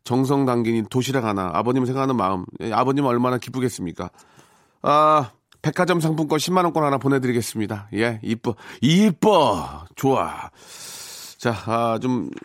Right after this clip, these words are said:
며느-, 며느님들 좀 보고 좀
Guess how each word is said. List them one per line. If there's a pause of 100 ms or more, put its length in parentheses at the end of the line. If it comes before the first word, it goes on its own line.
(500)
며느-,
며느님들
좀
보고
좀